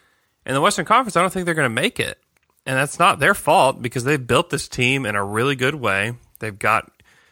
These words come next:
good young players in Fox and Hield and Bagley, and they've got veterans around them, Corey Joseph, Ariza, Dedmon, and Barnes, like, all guys that have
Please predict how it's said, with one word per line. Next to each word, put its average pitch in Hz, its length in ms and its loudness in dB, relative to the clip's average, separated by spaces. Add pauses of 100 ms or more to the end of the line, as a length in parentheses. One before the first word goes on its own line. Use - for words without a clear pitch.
(200)
good 117 220 0
young 120 280 0
players 117 720 0 (600)
in 110 120 -6
Fox 110 520 0
and 104 100 -8
Hield 113 440 -2
and 101 140 -8
Bagley, 110 680 0 (580)
and 113 220 -4
they've 107 160 -6
got 107 300 0
veterans 110 680 -2
around 110 400 0
them, 110 180 -4
Corey 113 240 -2
Joseph, 110 380 -4
Ariza, 104 420 -6
Dedmon, 104 460 -6
and 107 120 -10
Barnes, 98 460 -6
like, - 160 -10
all 110 260 -2
guys 110 360 0
that 110 120 -6
have 107 220 -10